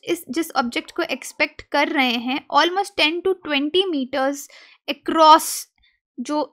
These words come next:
इतना उसने होल यहाँ पे किया होगा, और मून की जो उससे मिट्टी उड़ी होगी वो बहुत किलोमीटर्स तक उड़ी होगी, क्योंकि जहाँ पे भी कोई चीज़ टकराएगी वहाँ पे already जिस तरह की सतह है, वहाँ पे क्या मटेरियल है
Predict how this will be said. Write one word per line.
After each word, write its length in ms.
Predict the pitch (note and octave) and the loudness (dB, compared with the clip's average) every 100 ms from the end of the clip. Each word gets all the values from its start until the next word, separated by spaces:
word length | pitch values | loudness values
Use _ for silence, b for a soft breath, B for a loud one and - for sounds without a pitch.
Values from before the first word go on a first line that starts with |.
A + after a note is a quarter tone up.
| - | -8
इतना 320 | - D#4 F#4 - | -4 0 0 0
उसने 340 | D4 - D4+ F4+ | -6 -4 -4 -4
होल 340 | - C#4+ C#4+ D4 | -4 -2 0 0
यहाँ 220 | C4+ C4 | 0 -2
पे 80 | D4 | -4
किया 360 | - - B3+ C4+ | -8 -6 2 2
होगा, 420 | D4+ C#4 B3+ - B B B B | 2 0 -2 -4 B B B B
और 260 | - C#4+ D4 | 2 4 4
मून 460 | C4+ D#4+ F#4+ G#4+ A4 - - | 0 -2 -4 -4 -6 -12 -6
की 320 | E4+ F4+ F#4 - | 2 4 2 -2
जो 160 | B3 E4 | -2 -2
उससे 240 | D#4+ F4+ | 0 -2
मिट्टी 460 | D4+ C4+ C4+ F#4+ G4+ | -2 -4 -2 2 2
उड़ी 260 | C#4+ C#4+ C#4+ | 0 -2 -2
होगी 420 | C4+ A3+ C4 D#4+ b b D#4+ | -2 -4 -8 -10 b b -4
वो 100 | E4+ D4+ | -4 0
बहुत 420 | C#4+ C4+ F4 F#4+ | -2 2 4 4
किलोमीटर्स 760 | - D#4+ C#4+ C#4 C4+ D4 D4 - | 0 -4 -2 -2 -2 0 0 0
तक 140 | E4 E4 - | -2 -2 -6
उड़ी 220 | C#4 C#4+ | -2 -2
होगी, 380 | - C4 A#3 - - B B B B - | -4 -8 -10 -14 -18 B B B B -6
क्योंकि 220 | C#4 D4+ | -2 0
जहाँ 260 | D4 C#4 D4+ | 2 4 4
पे 80 | D#4+ | 0
भी 100 | D4 | -2
कोई 180 | D4+ D4 | -2 -2
चीज़ 240 | D4+ D4+ - | -2 -2 -2
टकराएगी 680 | C#4 C4+ C#4 C#4+ B3+ C#4 C#4 | -2 6 6 6 2 -2 -2
वहाँ 240 | C4+ B3+ D4 | -2 -2 0
पे 60 | |
already 440 | C4 B3+ C4+ D#4 D4+ A#3+ | 0 0 0 -2 -2 -4
जिस 160 | C#4+ | -6
तरह 160 | D4 C4+ | -4 -4
की 140 | B3+ | -4
सतह 380 | C#4 - - D4+ | -6 -6 -2 -2
है, 240 | C4+ C4+ C#4 B B - | 0 -4 -4 B B -10
वहाँ 200 | C4 C4 B3+ | -4 -4 -4
पे 60 | |
क्या 180 | C4+ D4+ | 0 2
मटेरियल 560 | D#4 C4+ C#4 C4+ D4 C#4 | 2 -2 -6 -2 -2 -2
है 260 | C4+ C4+ | -4 -8